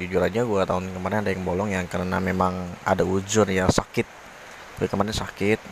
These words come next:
dan harus ya, harus buka dan minum obat ya pastinya. Dan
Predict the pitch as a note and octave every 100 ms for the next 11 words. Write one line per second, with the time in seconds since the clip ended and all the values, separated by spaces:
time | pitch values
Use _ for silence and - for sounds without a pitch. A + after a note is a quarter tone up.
0 | - - - - - - - - - -
1 | F#2 F2+ F2+ F2+ G2 G#2 - - - -
2 | - - - - - - - - - G2+
3 | - G2+ F#2 G2 - - - - - -
4 | E3+ A2+ - F#2 F#2 A#2 B2+ G2+ F#2+ F#2
5 | F#2 F2+ F2 F2+ E2+ - - - G#2+ F#2
6 | F#2 F#2 G#2+ A2+ F#2 - - - F2+ -
7 | - - - - - - - - - -
8 | - - - - - - - - A2+ A2+
9 | A2+